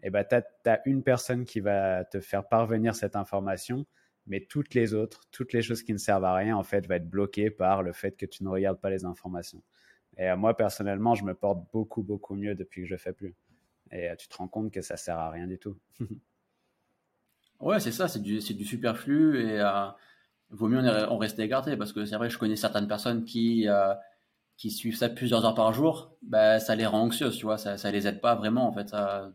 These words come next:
Speaker 2: de tout savoir. En plus, c'est, c'est très répétitif, c'est, euh, ils ont tendance à enjoliver les choses, à essayer de, de les rendre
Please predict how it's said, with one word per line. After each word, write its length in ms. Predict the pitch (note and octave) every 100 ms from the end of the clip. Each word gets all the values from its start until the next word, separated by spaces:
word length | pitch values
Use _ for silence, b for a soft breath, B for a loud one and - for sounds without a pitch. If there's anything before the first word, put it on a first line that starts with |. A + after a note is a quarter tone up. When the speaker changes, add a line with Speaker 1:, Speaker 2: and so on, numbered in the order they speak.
| -
Speaker 2:
de 80 |
tout 140 | G#2+ -
savoir. 460 | A#2+ A2 C3 C3 b b b b _ _ -
En 80 | G#2
plus, 240 | - A#2+
c'est, 480 | A#2 A2+ A2 A2 G#2+
c'est 120 | G#2+
très 200 | G#2 B2
répétitif, 1000 | A#2+ A#2+ A#2 A#2+ - C3 C3 C3+ C3 -
c'est, 300 | A2 A2 G#2+
euh, 320 | G#2 G2 G2 b b b b _
ils 140 | A2+
ont 60 | A2
tendance 380 | A2+ A2 A#2 A2+
à 380 | G#2 G#2 G2+ A#2+
enjoliver 460 | A#2 A#2 A#2 A2+
les 100 | A2+
choses, 480 | A2+ B2+ C3 B2+ - -
à 120 | G#2+
essayer 300 | G#2 G#2 G#2+
de, 320 | G#2+ G#2 G#2
de 100 | G#2
les 120 | G#2
rendre 500 | G2+ G#2+ G#2+ G2+ G2+